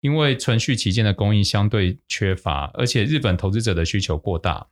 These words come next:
所以预估会推动七八月殖利率曲线变得陡峭，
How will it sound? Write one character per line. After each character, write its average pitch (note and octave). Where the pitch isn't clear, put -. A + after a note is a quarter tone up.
所 A#2+
以 A#2
预 C3+
估 A#2+
会 A#2
推 G#2+
动 G#2
七 -
八 G2+
月 G2
殖 F#2
利 F2+
率 F#2
曲 D#2
线 F2+
变 F#2+
得 D#2+
陡 -
峭， D#2+